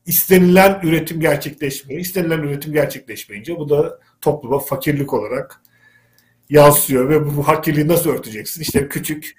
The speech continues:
şark kurnazlıklarıyla, tüik üzerinde manipülasyonlarla örtmeye çalışıyorlar ama mızrak çuvara görüldüğü gibi sığmıyor hocam. Bunları diyeceğim.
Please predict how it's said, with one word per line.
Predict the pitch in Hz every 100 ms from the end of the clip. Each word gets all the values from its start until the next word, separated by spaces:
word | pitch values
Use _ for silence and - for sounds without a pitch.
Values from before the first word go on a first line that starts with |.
| _
şark | - - 160 156
kurnazlıklarıyla, | 160 143 131 117 - 123 107 113 -
tüik | 175 151
üzerinde | 143 143 131 139
manipülasyonlarla | 139 - 151 139 - 165 107 120 160
örtmeye | 156 156 170
çalışıyorlar | - 143 - 147 175
ama | 165 156
mızrak | 151 147 147
çuvara | - 127 127
görüldüğü | 139 143 123 101
gibi | 113 139
sığmıyor | - 131 92 85
hocam. | 85 85 _ _ _ _ _ _ _ _ _ _ _ -
Bunları | 123 107
diyeceğim. | 92 87 82